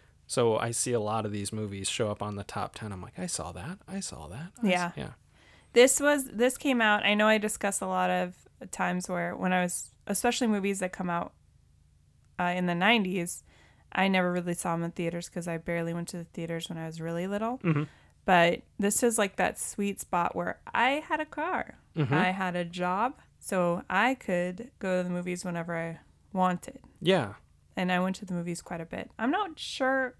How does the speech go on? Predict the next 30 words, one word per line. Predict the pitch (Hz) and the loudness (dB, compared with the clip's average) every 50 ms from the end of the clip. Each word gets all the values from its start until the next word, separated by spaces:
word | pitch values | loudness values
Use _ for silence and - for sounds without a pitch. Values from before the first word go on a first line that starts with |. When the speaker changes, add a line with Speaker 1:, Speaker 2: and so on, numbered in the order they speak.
| _ - | _ -6
Speaker 2:
who | - 233 226 | -2 0 0
I | 208 185 185 | 2 2 0
saw | 185 - 185 170 170 | -2 -2 -4 -4 -4
this | 165 - - - - | -4 -6 -10 -10 -10
with. | - - - - - _ _ _ - | -12 -12 -12 -14 -18 _ _ _ -6
Probably | - 208 214 233 233 | -2 -2 0 0 -2
some | 226 - 220 202 | -2 -4 -4 -4
of | 196 185 | -2 -2
my | 180 175 180 | -2 -4 -4
high | 202 160 - | -4 -6 -6
school | - - - - | -8 -10 -12 -12
friends. | - - - - - - 214 - - - - _ _ _ _ - | -10 -10 -12 -10 -12 -12 -14 -16 -18 -20 -20 _ _ _ _ -12
I | 202 | -8
don't | 175 202 202 202 - | -6 -4 -6 -4 -6
think | 208 190 202 | -6 -4 -4
I | 208 | -4
saw | 202 - 196 185 | -2 -2 -2 -2
it | 190 | -2
with | 190 - | -4 -6
my | 180 175 | -6 -6
brother. | 170 180 - - - - - - | -4 -6 -8 -10 -10 -12 -14 -12
First, | - - 190 185 - | -8 -8 -6 -6 -2
so | - 202 196 | 0 0 2
that's, | 185 196 254 - - - | 2 2 0 0 -2 -4
like, | 175 175 - | -6 -6 -8
a | 196 | -10
first. | - - - - 196 - - - - - _ - | -10 -8 -8 -6 -4 -4 -4 -4 -6 -10 _ -10
Speaker 1:
Hey, | - - 135 180 | -4 -2 2 2
now. | 220 147 - - - - - 285 277 262 - - - - - - - - - - - - _ _ - _ _ _ _ _ - - - - _ - | 2 2 2 -4 -10 -16 -18 -20 -20 -20 -20 -20 -20 -20 -16 -16 -14 -14 -16 -18 -20 -20 _ _ -20 _ _ _ _ _ -20 -20 -20 -20 _ 0
Yeah, | 180 196 196 165 135 120 | 4 6 8 8 6 4